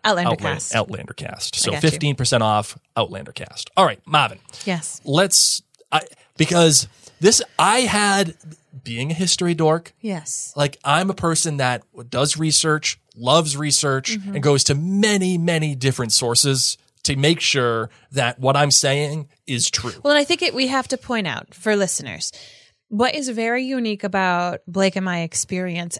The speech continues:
Speaker 1: as we watch Outlander is we essentially grew up where Bree did.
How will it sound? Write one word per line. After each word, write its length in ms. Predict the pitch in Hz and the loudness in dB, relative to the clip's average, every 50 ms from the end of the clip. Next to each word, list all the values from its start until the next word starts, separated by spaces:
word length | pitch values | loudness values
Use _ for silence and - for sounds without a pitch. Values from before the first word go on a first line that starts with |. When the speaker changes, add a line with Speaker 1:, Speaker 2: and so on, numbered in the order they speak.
| - 185 | -6 -2
Speaker 1:
as 260 | 190 202 208 202 - | 0 0 0 0 -2
we 120 | 226 208 | -2 -2
watch 280 | 190 190 180 175 - - - | -2 -2 -2 -2 -4 -4 -4
Outlander 580 | 175 170 - - 175 165 165 165 165 160 160 - - | -4 -4 -4 -6 -8 -8 -6 -4 -4 -4 -4 -2 -2
is 140 | 190 180 190 | -4 -2 0
we 120 | 196 190 | -2 -2
essentially 880 | 185 - - - 202 220 214 - - 214 208 202 202 196 202 202 196 - _ _ _ _ _ - _ | -2 -2 -2 -2 -2 -2 -4 -4 -4 -2 0 0 2 2 2 2 0 -4 _ _ _ _ _ -12 _
grew 240 | - 208 220 220 208 | 0 2 4 4 6
up 260 | 190 202 240 - - - - _ _ _ _ _ _ _ _ | 4 4 4 0 -4 -14 -20 _ _ _ _ _ _ _ _
where 340 | - 185 202 196 202 196 185 | -4 0 2 4 4 4 2
Bree 340 | 170 180 185 190 190 185 170 | 0 -2 -2 0 0 0 0
did. 320 | - 123 69 - - - | -2 -6 -8 -10 -12 -14